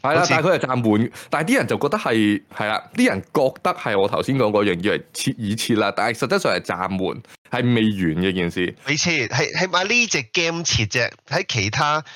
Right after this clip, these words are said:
Speaker 2: 類似 position 嘅 game 係會 keep 住執行嘅。
Speaker 1: 呢隻 game 都未撤啦，佢喺，
Speaker 2: <laughs>
Speaker 1: 佢講，即係佢發布咗呢個P S N嘅消息之後啦，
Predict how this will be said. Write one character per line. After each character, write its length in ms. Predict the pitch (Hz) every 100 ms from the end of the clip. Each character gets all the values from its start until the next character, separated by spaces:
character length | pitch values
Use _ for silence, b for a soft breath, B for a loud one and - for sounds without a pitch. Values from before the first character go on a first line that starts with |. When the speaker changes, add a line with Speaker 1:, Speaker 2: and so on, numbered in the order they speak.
| B B -
Speaker 2:
類 280 | 147 123 127
似 200 | 123 - 120 131
position 460 | - 110 180 165 87
嘅 140 | 110
game 180 | 139 143
係 200 | 101 98
會 140 | 95 101
keep 200 | - 127
住 120 | 101
執 180 | 113 101
行 100 | 78
嘅。 120 | 71 - _ _
Speaker 1:
呢 220 | 113 123
隻 120 | 131 107
game 200 | 117 113
都 100 | 113
未 140 | 90
撤 200 | - 95
啦， 280 | 87 80 82 _ _ _ _ _ _ _ _ -
佢 500 | 120 117 143 147 151
喺， 500 | - 123 131 202 214 - _
Speaker 2:
<laughs> 320 | _ _ _
Speaker 1:
佢 100 | -
講， 300 | 175 165 196 156
即 100 | 247
係 100 | 170
佢 40 |
發 140 | 160 151
布 240 | - 147
咗 120 | 120 147
呢 80 | 196
個 60 |
P 220 | - 170
S 100 | 160 -
N 260 | 170 160
嘅 180 | 151 123
消 160 | 113 143
息 120 | 143
之 240 | - 143
後 180 | 127 82
啦， 180 | 90